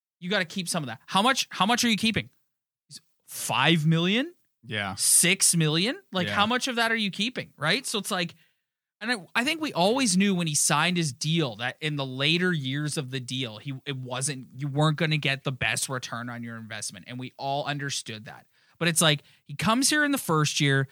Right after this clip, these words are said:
Speaker 1: he has a career season, and we're all like, "This is incredible. This is exactly what we wanted. Matthews, Tavares, one-two punch." Last year, bit of a, like, it's, it's more of a down year for him. Okay. He's getting a little older.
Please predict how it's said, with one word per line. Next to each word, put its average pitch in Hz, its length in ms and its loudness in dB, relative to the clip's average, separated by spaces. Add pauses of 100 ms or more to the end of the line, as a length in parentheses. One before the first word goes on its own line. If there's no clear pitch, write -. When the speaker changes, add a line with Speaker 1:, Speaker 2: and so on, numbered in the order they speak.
(160)
Speaker 1:
he 151 140 -4
has 135 160 -2
a 139 40 -2
career 139 580 0
season, - 480 -2 (500)
and 165 120 0
we're 160 100 6
all 151 240 6
like, 131 460 0 (800)
"This 143 100 -2
is 151 120 0
incredible. 127 520 -2
This 127 140 -8
is 135 100 -2
exactly 156 420 2
what 156 120 -2
we 139 40 -8
wanted. 113 300 -6
Matthews, 156 680 -2
Tavares, 127 540 2
one-two 135 480 0
punch." - 440 -6 (640)
Last 180 400 2
year, 285 260 2 (580)
bit 214 140 -2
of 208 100 0
a, 220 100 0 (180)
like, 165 180 -4 (1300)
it's, 226 180 -6
it's 226 140 0
more 339 120 2
of 320 80 0
a 285 40 0
down 262 260 4
year 233 120 2
for 160 120 -4
him. 117 240 -6 (260)
Okay. 147 320 0 (720)
He's - 100 -20
getting 143 200 -2
a 147 60 0
little 165 160 4
older. 170 480 0